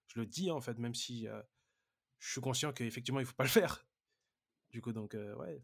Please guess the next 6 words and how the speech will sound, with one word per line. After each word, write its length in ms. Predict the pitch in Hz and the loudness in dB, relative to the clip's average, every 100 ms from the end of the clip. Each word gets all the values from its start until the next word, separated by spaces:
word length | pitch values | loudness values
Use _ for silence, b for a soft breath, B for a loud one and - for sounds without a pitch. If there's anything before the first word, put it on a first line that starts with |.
| _ _ _ _ | _ _ _ _
franchement, 360 | 117 - 117 117 - | -20 -14 -12 -12 -14
nice. 240 | - - _ _ _ _ _ - | -16 -18 _ _ _ _ _ -4
Et 80 | |
du 80 | 123 | -2
coup, 220 | 127 180 - _ _ _ _ 131 | 0 0 -2 _ _ _ _ -2
euh, 240 | 120 113 | 0 0